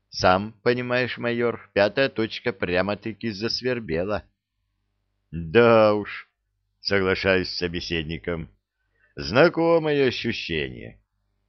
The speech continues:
Вот, а в один хреновый день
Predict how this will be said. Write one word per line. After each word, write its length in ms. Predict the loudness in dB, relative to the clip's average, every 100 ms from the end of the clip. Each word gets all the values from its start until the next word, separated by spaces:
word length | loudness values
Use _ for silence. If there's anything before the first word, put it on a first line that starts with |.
| _ _ -14
Вот, 600 | -4 0 0 0 -6 _ _ _ _ _ _ _ 0
а 140 | 2
в 40 | 2
один 300 | 0 -4 -2
хреновый 440 | 0 0 -2 -4
день 360 | -2 -2 -2